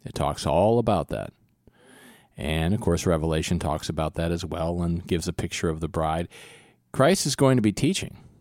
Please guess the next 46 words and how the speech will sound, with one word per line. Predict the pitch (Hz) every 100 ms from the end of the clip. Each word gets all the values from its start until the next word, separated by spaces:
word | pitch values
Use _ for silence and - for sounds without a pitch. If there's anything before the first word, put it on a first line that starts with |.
| _ -
there | 95 107
from | 113
headquarters | 101 127 - - - - - - _
in | - 104 123
Jerusalem. | 120 110 120 143 - -
He's | 85 95
going | 104 104
to |
be | 98
ruling | 92 104 139 147
from | - 90
there, | 78 82
and | 101
he's | 92
going | 95 92
to | 87
have | 90 87
help. | 110 92 - - - _ _ _ _ _ _ _
He's | - 107
going | - 95 104
to |
have | 101 87
help, | 107 117 104
and | 90
people | 104 101
are | 92
going | 90 98 120
to | 104
be | 95
of | 87
the | 85
mindset | 82 90 120 107 90 82
where | 85
they | 82 82
say, | - 87
"Hey, | 82 101 90 - - -
let's | 87 - 101
go | 92 98 117 78 80 135 - _ _ _ _ -
and | 90 87 82
have | - 101 95
God | 95 98 98 82 98
teach | 110 -
us | 92 -
of | 92
his | 98
ways | 98 107 120 - -